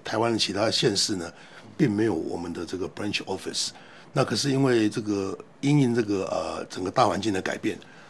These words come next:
到国外旅游的这个，呃，国人也增加了。那么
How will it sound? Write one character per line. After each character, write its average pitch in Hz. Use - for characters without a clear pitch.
到 123
国 104
外 117
旅 87
游 87
的 90
这 -
个， 87
呃， -
国 101
人 98
也 82
增 98
加 92
了。 87
那 123
么 113